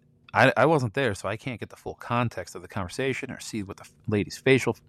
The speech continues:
reaction was. But from what my understanding, she seemed kind of distressed about that, that, that, you know, that fact, possibly, you know, that, that it could be a, a hard fact.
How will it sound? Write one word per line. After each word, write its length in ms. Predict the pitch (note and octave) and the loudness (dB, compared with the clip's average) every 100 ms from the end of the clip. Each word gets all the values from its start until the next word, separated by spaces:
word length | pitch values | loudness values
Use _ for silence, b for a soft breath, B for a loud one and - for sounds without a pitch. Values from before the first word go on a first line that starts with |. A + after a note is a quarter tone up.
| B2+ | -14
reaction 440 | - A2 A2+ - A#2 | -2 2 2 2 0
was. 220 | A#2 G#2 | 0 0
But 160 | - | -6
from 160 | - G2 | -4 -4
what 160 | F#2+ F#2+ | -2 4
my 180 | B2 | 6
understanding, 680 | E3+ G#2+ - B2+ C#3+ A#2+ C#2 - B B B B B | 6 4 2 4 6 4 0 -12 B B B B B
she 120 | - | -12
seemed 220 | - E3 E3+ | -2 0 4
kind 180 | C3+ | 4
of 120 | F#2 D#2+ F#2 - | 4 0 -12 -10
distressed 560 | F2 - - A#2+ F3+ | -4 -4 4 4 4
about 300 | C3+ G#2 E2 | 2 0 -2
that, 180 | - F2+ - G#2+ | -4 -6 -8 -8
that, 200 | F#2+ - - | -8 -8 -12
that, 240 | G#2+ F#2 _ _ _ _ _ _ _ _ - | -12 -12 _ _ _ _ _ _ _ _ -12
you 140 | G2 | -10
know, 220 | D2+ C#2 _ | -10 -14 _
that 180 | F2 - | -10 -10
fact, 480 | - A2 F2+ - - _ _ _ | -4 -2 -2 -4 -18 _ _ _
possibly, 480 | G2 F2+ G2 F#2+ F2+ | -2 -2 -6 -8 -4
you 120 | F#2 | -2
know, 280 | F2+ A2 G#2+ | 0 0 0
that, 200 | F#2+ F#2 | -2 -2
that 140 | F#2+ | -4
it 100 | F2+ | -4
could 140 | - | -6
be 120 | G2 E2 | -4 -4
a, 180 | D#2 - | -6 -6
a 240 | A#2+ F#2+ - | -4 -4 -6
hard 320 | - G#2+ - | -6 -6 -8
fact. 460 | - D#3 C#3+ - | 4 6 6 2